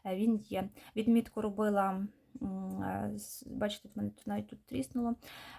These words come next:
е, кришечка. Пакування ж таке собі, бо в мене він давненько, я ним, його ж закинула, спочатку не користувалась.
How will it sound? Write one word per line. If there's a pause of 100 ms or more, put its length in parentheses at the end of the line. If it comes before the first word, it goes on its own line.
е,
кришечка. (540)
Пакування
ж
таке
собі,
бо
в
мене
він
давненько,
я
ним,
його
ж
закинула,
спочатку
не
користувалась.